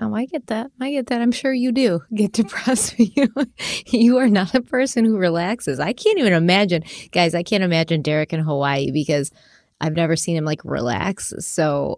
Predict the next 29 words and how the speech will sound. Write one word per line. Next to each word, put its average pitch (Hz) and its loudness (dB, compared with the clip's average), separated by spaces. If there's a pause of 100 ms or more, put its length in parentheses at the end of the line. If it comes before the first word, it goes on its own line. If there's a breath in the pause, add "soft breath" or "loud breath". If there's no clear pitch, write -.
(100)
I 160 2
just, - -2
<laughs> 175 0
I 160 0
get 165 -4
this, 175 -2
like, 165 0
impression 156 0
that 143 -2
he'd 151 0
just - -4
be, 143 -2
like, 143 -4
this 160 -2
super 151 0
tense, 160 -2
like, 151 -2
pacing 156 -4
person 165 -2 (120)
in 160 0
Hawaii 147 0
and 151 -2
everybody's 151 0
relaxing. 143 -2
Like, 151 -2
what's 170 -4
that 185 -2
guy's 135 -2
problem? 139 -6